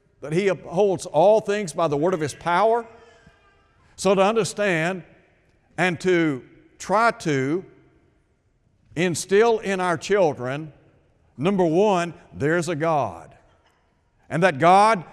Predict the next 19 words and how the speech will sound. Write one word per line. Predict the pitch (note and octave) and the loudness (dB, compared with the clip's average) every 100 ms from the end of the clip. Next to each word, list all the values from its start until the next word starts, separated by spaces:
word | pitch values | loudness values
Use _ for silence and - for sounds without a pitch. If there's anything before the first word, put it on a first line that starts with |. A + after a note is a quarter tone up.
| - - _ | -20 -20 _
has | D3+ G3 F#3 | -4 -2 -2
creative | - G3+ G3+ G#3+ A3+ A3+ | -2 2 4 4 0 -2
power. | - A3+ F#3 B2 E2 - _ _ _ _ _ _ _ _ | -2 0 0 -2 -6 -20 _ _ _ _ _ _ _ _
That | B2 G3 - | 0 0 0
creative | F#3+ G#3 G#3+ F#3+ | 2 4 4 -2
power | - G3 G#3 A3+ A#3 - | -2 2 4 4 2 0
is | F3 D#3 - | -4 -4 -4
on | G3+ G#3 D3 | -2 -2 0
display. | G3 - - D#3+ C3+ | -2 -2 -4 -2 -2
Just | A2 D3 D3+ | -2 -6 -2
look | D#3 | -2
around | F#3 E3+ F3+ E3 | 0 0 0 -4
in | |
the | D3 | -4
world | D3 E3 D#3 | 0 0 0
in | |
which | D#3+ - | -6 -6
you | E3 | -2
live. | D3+ B2+ F2+ - | 0 -2 -6 -18